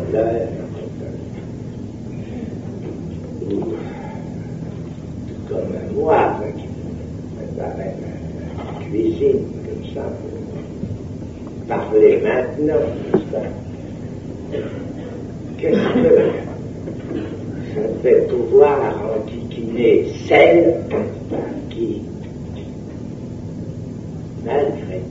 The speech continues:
tout, était à l'occasion la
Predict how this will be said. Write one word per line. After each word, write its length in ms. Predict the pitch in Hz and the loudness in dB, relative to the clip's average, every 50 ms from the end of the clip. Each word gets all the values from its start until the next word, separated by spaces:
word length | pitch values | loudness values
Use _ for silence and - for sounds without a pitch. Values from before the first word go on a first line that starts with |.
| - - | -6 -4
tout, 220 | - - 202 - - - - - - - - - - - - - - - - - - - - - - - - - - - - - - - | -2 -2 -2 -2 -2 -4 -6 -8 -8 -8 -8 -8 -8 -8 -10 -10 -8 -8 -8 -8 -8 -8 -8 -8 -8 -8 -8 -8 -8 -8 -8 -8 -8 -6
était 260 | - - - - - | -4 -4 -4 -4 -4
à 20 | - 107 98 - - - - - | -4 -4 -4 -6 -6 -6 -4 -4
l'occasion 680 | - - - - - 104 101 - - - - 82 - - - - - | -4 -4 -4 -6 -6 -6 -6 -6 -6 -8 -6 -6 -6 -6 -6 -6 -6
la 120 | - 80 | -6 -6